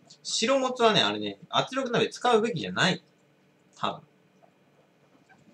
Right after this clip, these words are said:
簡単に噛み切れ、あの、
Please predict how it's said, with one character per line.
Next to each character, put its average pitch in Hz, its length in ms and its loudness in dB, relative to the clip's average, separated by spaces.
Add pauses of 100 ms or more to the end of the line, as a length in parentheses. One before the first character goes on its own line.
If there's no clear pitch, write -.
(840)
簡 202 260 2
単 202 140 4
に 139 140 2
噛 139 160 2
み 175 100 0
切 170 140 -6
れ、 165 160 2
あ 127 80 -4
の、 127 200 -6